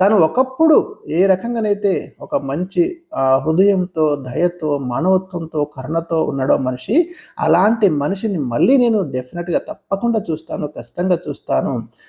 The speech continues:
నేను మనుషుల మనిషిని అనే మానవతావాదము, హ్యుమానిటిజము ప్రధాన బిందువుగా చేసుకొని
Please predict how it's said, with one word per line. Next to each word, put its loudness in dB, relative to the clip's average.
నేను 4
మనుషుల 0
మనిషిని -2
అనే 0
మానవతావాదము, 0
హ్యుమానిటిజము -2
ప్రధాన 0
బిందువుగా 2
చేసుకొని -2